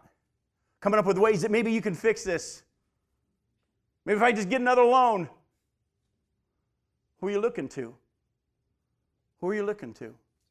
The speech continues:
Go back to Ezekiel. God saw their worship of the idols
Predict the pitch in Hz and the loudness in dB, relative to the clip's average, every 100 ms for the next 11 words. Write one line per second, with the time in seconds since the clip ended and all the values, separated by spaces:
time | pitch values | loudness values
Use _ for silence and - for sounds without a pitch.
0 | _ _ _ _ _ _ _ _ _ _ | _ _ _ _ _ _ _ _ _ _
1 | _ _ _ _ _ _ _ _ _ _ | _ _ _ _ _ _ _ _ _ _
2 | _ _ _ _ _ _ _ _ _ 131 | _ _ _ _ _ _ _ _ _ -4
3 | 123 131 - 110 123 110 113 101 _ _ | -2 -2 -4 -6 -4 -4 -6 -8 _ _
4 | - - _ _ _ _ _ _ _ _ | -20 -20 _ _ _ _ _ _ _ _
5 | _ - 139 143 165 156 151 143 151 147 | _ -2 2 4 4 4 4 2 0 0
6 | 127 127 131 139 135 117 - - | -4 -2 2 2 0 -4 -10 -16